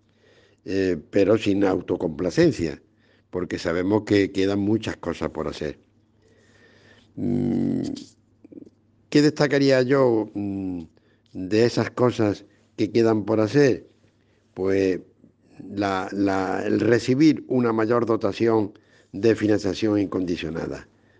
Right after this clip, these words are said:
Es una reivindicación histórica del, del municipalismo y,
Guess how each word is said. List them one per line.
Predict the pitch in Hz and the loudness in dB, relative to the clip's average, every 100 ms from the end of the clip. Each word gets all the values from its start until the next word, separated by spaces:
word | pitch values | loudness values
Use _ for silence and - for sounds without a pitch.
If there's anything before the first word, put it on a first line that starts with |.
| _ | _
Es | - 85 107 | -12 -6 -2
una | 107 107 101 101 104 | 2 2 2 0 -2
reivindicación | 107 113 113 110 110 98 107 | 0 0 2 0 -2 -2 -2
histórica | 104 - 127 131 127 143 147 | -2 0 0 0 0 0 0
del, | 117 92 87 90 85 85 - - | -2 -4 -4 -8 -8 -10 -12 -12
del | 90 | -8
municipalismo | 92 95 92 95 117 127 139 202 - _ _ _ _ _ _ - | -6 -4 -4 0 2 4 2 -2 -6 _ _ _ _ _ _ -6
y, | 107 101 98 95 90 90 80 | -2 0 2 2 2 -2 -4